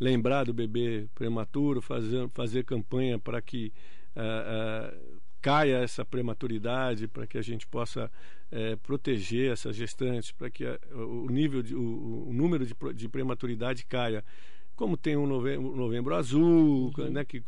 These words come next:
Speaker 1: que cuida da, da, de mama, o Novembro Ro-, o, o Novembro Azul. Como tem o mês rosa que cuida de mama, o mês azul que cuida de próstata, então nós temos o mês, o mês roxo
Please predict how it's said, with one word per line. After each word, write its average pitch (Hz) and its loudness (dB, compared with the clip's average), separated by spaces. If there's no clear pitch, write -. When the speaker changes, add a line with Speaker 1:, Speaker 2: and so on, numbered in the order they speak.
Speaker 1:
que 120 -4
cuida 127 -2
da, 120 -4
da, 113 -4
de 110 0
mama, 131 4
o 127 -4
Novembro 131 2
Ro-, 131 2
o, 117 -4
o - -2
Novembro 104 0
Azul. 101 -4
Como 165 0
tem 156 2
o 147 4
mês 131 2
rosa 120 2
que 120 -4
cuida 123 -2
de 135 0
mama, 135 0
o 120 -2
mês 120 0
azul 117 0
que - -4
cuida 123 0
de 117 -2
próstata, 135 0
então 135 -2
nós 143 -2
temos 143 -2
o 139 0
mês, 139 -2
o 131 -2
mês 135 -2
roxo 127 -2